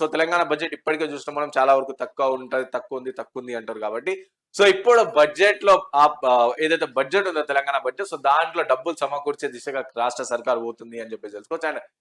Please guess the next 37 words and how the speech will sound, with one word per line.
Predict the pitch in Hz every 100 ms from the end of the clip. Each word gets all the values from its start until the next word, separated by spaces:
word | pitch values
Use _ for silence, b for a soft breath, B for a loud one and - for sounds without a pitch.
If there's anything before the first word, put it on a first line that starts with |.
| _ _ 139
ఏదైతే | 175 170
రాష్ట్రానికి | 151 170 185 175
సంబంధించిన | 170 156 156 -
ఖర్చులు | 147 - 170
కావచ్చు, | 156 151 170
ఆదాయం | 139 139 151
కావచ్చు, | 143 151 160
so, | 147
వీటన్ని | 139 139 147 175
పైన | 175 165 156
దృష్టి | 135 123 120 147
సారించి | 123 120 131 160
and | 139 127
నెక్స్ట్ | 147 - 151
వచ్చే | - 147
నెలలో | 135 135 190 202 _ _ _
బడ్జెట్ | _ 143 156 233
సమావేశాలు | 226 202 190 180 180
కూడా | 175 170
పెట్టాలి | 156 156 160 156 156
అని | 151
చెప్పేసి | 151 151 -
నిర్ణయించినట్టు | 143 139 143 139 - 139 143
జూలై | 135 175 180
మొదటి | 151 160 175
వారంలో | 143 135 139 180 180
బడ్జెట్ | 131 - -
సమావేశాలు | 139 139 135 135
కూడా | 135
పెట్టేందుకు | 135 127 123 127 143 180 _ _ _ _ _
ఏర్పాటు | 175 214 214 185
చేస్తుంది | 156 165 - 151 151
అని | 143
చెప్పేసి | 139 131 143 -
ఇదొక | 127 120
న్యూస్ | 120 123 123
ఉంది. | 120 170